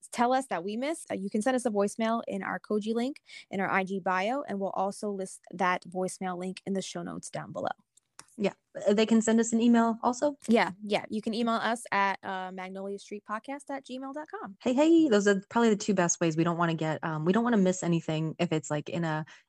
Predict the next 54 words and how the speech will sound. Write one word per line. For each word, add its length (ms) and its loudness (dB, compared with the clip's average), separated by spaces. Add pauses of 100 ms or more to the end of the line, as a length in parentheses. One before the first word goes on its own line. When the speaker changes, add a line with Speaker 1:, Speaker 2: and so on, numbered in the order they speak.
(120)
Speaker 2:
Instagram 560 4
D 160 6
M 140 4
or 80 4
something. 540 4
Speaker 1:
Yeah. 260 -6
Speaker 2:
So 180 6
if 160 4
it 240 2
pertains 320 2
to 60 -6
this, 260 2
yeah, 140 -2
shoot 280 -6
us, 320 -8 (120)
shoot 180 -4
us 80 -6
an 80 0
email 360 4
or 240 4
a 140 4
voice 420 -2
message. 640 -12
Speaker 1:
Yeah. 80 -6
Speaker 2:
So 160 6
shall 160 4
we 80 6
get 180 4
to 200 2
it? 160 2 (240)
Speaker 1:
Let's 260 2
Speaker 2:
<sighs> 20 -8
We're 40 -2
Speaker 1:
get 100 6
Speaker 2:
gonna, 160 6
Speaker 1:
to 120 6
Speaker 2:
we're 80 6
Speaker 1:
it. 40 6 (100)
Speaker 2:
gonna, 380 2
we 120 6
Speaker 1:
So 60 4
Speaker 2:
have 160 2 (220)
quite 220 4
a 60 6
bit. 540 2 (240)
Speaker 1:
Yeah. 300 -6
So 140 2
Speaker 2:
Um, 100 0
Speaker 1:
Christina, 420 -4
why 140 -2
don't 140 -8
you 340 -4 (100)
tell 240 -4
us, 300 -6